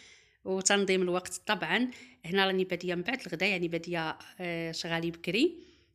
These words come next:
غادي نصوب واحد المسمنات اللي كيجيو غزالين في الفران، وغادي نصوب معكم واحد الفطائر على شكل بتيبان، حتى هما، آه، زوينين بزاف. وكيف ما قلت لكم غادي نصوبهم بكميه وفيره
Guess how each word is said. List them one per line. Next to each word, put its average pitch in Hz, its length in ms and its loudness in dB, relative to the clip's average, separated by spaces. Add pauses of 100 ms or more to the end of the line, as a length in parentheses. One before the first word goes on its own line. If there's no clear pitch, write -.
(200)
غادي 220 160 2
نصوب 214 320 0
واحد 180 200 -4
المسمنات 185 580 0
اللي 180 100 -8
كيجيو 180 340 0
غزالين 226 420 4
في 185 100 -6
الفران، 180 480 0 (1200)
وغادي 220 340 -2
نصوب 208 260 0
معكم 240 520 0
واحد 202 180 -4
الفطائر 196 540 -4
على 175 160 -4
شكل 190 220 -8
بتيبان، 202 500 -6
حتى - 320 -6
هما، 196 560 -2 (340)
آه، 170 160 -4
زوينين 180 420 0
بزاف. 247 480 -2 (260)
وكيف 269 260 -2
ما 233 120 2
قلت 233 160 -12
لكم 240 180 -2
غادي 190 200 -2
نصوبهم 185 560 -4
بكميه 185 400 -2
وفيره 185 720 -4